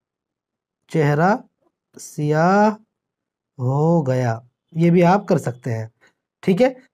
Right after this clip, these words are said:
तो दोनों तर्जमा कर सकते हैं, ज़ल्ला का सारा का भी तर्जमा हो जाएगा और दिन भर होना, दिन भर करना, ठीक है, ये भी आप कर सकते हैं। मिसाल के तौर पर आप कर सकते हैं ये करना, ये वाला तर्जमा करके दिखाता हूँ।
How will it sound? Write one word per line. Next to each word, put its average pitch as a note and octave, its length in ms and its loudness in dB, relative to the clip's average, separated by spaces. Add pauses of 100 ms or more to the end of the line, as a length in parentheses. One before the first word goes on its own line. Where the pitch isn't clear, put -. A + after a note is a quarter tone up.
तो G#3 80 2
दोनों G3+ 280 4
तर्जमा A3 300 4
कर A3 100 2
सकते G#3+ 280 0
हैं, A#3+ 80 4
ज़ल्ला G#3 340 4
का A#3 160 2
सारा F#3 360 2
का G#3+ 80 2
भी A3+ 80 2
तर्जमा A3 340 2
हो G#3+ 60 2
जाएगा G#3+ 380 2 (320)
और G3+ 220 4
दिन F3+ 220 4
भर F#3+ 140 4
होना, G#3 340 4
दिन G#3+ 240 4
भर E3+ 220 4
करना, G#3+ 380 4 (580)
ठीक F#3+ 140 2
है, B3+ 80 4
ये G#3 220 6
भी C4 160 4
आप G3+ 340 2
कर G#3 100 2
सकते E3+ 300 -2
हैं। D3+ 80 2
मिसाल G3+ 320 4
के G#3+ 80 2
तौर G#3 180 2
पर A#3+ 260 0 (360)
आप E3+ 220 0
कर F3+ 100 2
सकते E3+ 320 -2
हैं F#3+ 300 2 (340)
ये F3 320 4
करना, F#3 540 2
ये E3+ 160 4
वाला F#3 200 4
तर्जमा F#3 320 0 (140)
करके F#3 200 2
दिखाता D#3 340 0
हूँ। G3 220 0